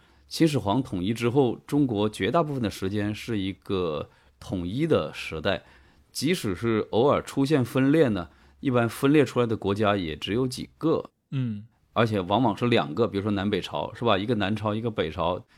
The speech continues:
Speaker 1: 所以它不存在这样的一个政治基础了。我觉得这是它的根本的情况。就从啊，春秋本身来说呢，他当时也是大家都不想打了，打不动了。虽然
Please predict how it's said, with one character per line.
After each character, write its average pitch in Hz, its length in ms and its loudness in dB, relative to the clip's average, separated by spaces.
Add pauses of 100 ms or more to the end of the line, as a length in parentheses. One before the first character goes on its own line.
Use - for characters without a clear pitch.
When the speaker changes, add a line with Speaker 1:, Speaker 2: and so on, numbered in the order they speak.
Speaker 1:
所 117 140 -2
以 110 180 0 (160)
它 127 140 -2
不 - 240 -2
存 98 240 -4
在 127 160 2
这 135 100 0
样 127 120 0
的 104 40 -2
一 92 80 -2
个 104 80 -4
政 131 220 0
治 113 80 0
基 117 240 0
础 104 160 -8
了。 - 160 -10
我 90 100 -6
觉 98 60 -4
得 104 60 -2
这 120 120 -2
是 107 160 -6
它 101 160 -6
的 90 300 -6 (420)
根 110 200 2
本 90 120 0
的 80 120 -8
情 80 200 -8
况。 87 300 -8
就 175 160 0
从 104 380 -2 (520)
啊， 104 100 -10
春 170 220 2
秋 170 260 4 (120)
本 95 160 0
身 143 260 2
来 104 160 0
说 101 260 0
呢， 87 260 -6 (340)
他 143 120 -4
当 160 220 2
时 110 320 0 (480)
也 98 140 0
是 127 360 2 (120)
大 156 120 2
家 139 160 2
都 131 180 0
不 147 160 -6
想 98 280 -2
打 80 140 -2
了， 73 120 -6
打 73 200 -4
不 - 100 -10
动 160 240 2
了。 85 260 -8
虽 165 180 -2
然 123 360 2